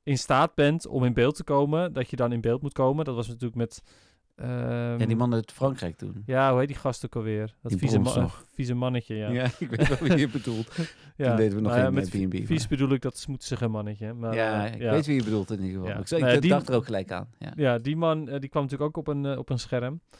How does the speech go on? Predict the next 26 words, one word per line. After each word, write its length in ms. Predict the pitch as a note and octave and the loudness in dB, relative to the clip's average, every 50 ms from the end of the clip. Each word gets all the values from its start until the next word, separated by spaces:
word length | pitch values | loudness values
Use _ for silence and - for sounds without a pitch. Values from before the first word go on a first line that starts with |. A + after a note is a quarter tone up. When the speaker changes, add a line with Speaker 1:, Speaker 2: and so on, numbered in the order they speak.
| - _ _ _ _ _ _ | -20 _ _ _ _ _ _
Speaker 1:
Maar 120 | - C3 B2 | -10 -10 -8
goed, 260 | - A#2+ - - - - _ | -8 -10 -16 -16 -20 -14 _
ehm, 380 | - F3 F#3+ G3 G3 G3 G3 F#3 - _ _ _ _ _ _ _ _ _ _ _ _ | 2 4 6 6 4 2 0 -8 -12 _ _ _ _ _ _ _ _ _ _ _ _
maar 400 | - D#3+ F3 D#3 A#2 A2+ A2+ - _ _ - | 0 2 4 4 4 0 -4 -8 _ _ -2
de 120 | D#3 D#3+ | -2 0
geruchten 800 | - F3 E3 D#3+ A#3 D4 - - - - B2 A2 A2 C#3+ G3+ - _ _ _ | 2 2 2 4 2 2 0 -2 -6 -4 -2 -2 -2 -2 -4 -8 _ _ _
van, 460 | - - - D3 C#3 C3 B2+ A#2+ B2 | -10 -2 2 2 4 4 2 0 -4
eh, 720 | - - B2+ B2 A#2 A#2 A2+ A2+ A2 A2 - - B2 B2 A#2+ A#2+ C3 A#2 B2 B2 | -6 -8 -6 -4 -4 -4 -4 -4 -4 -6 -6 -6 -6 -6 -6 -6 -8 -8 -8 -8
eh, 80 | B2 | -6
Gilbert, 600 | A2 C3 C3 A#2+ A2 - G#2+ G#2 A2 C#3 D#3+ D3+ - | -2 0 0 0 0 0 -2 -2 -2 -2 -4 -6 -10
die 280 | B2+ B2+ - G#3+ A#3 | -12 -8 -6 -4 0
waren 640 | G3 D#3+ B2+ A#2+ A2+ A2 G#2+ A2+ A#2+ C#3+ D3 C3 B2+ | 4 4 6 6 4 4 2 0 0 0 0 -2 -2
dat 260 | - C3 B2 A#2+ - | 0 0 0 0 -2
hij 320 | - C#3 C3+ C3 C#3 C#3 - | -6 -6 -6 -6 -6 -4 -4
er 140 | C3 C#3+ C#3 | -2 -2 0
met 160 | C#3+ C#3+ - | 0 -2 -2
een 80 | D#3+ - | -2 -2
andere 280 | D3+ D#3 D#3+ E3 D3+ | -2 0 0 0 0
vrouw 280 | C#3+ C#3 D3+ F3 G3 F3+ | 0 2 2 4 4 4
vandoor 400 | D#3 D3 B2+ A2+ B2 A#2 A2+ G#2+ | 2 0 -2 0 2 2 2 2
was. 340 | G#2+ A2 B2 F3+ F#3+ - - - - - - - _ | 0 0 0 0 -2 -4 -12 -18 -20 -20 -20 -12 _
Er 80 | - D3 | 0 4
was 160 | E3 F#3+ - | 4 4 4
zelfs 300 | - F3 E3 G#3+ A#3+ - | 4 2 4 4 4 4
een 100 | C4+ A3+ - | 2 2 4
gerucht 520 | F#3 E3+ D3+ D3+ G3+ C4 - - - - | 4 4 4 4 2 2 0 -4 -16 -20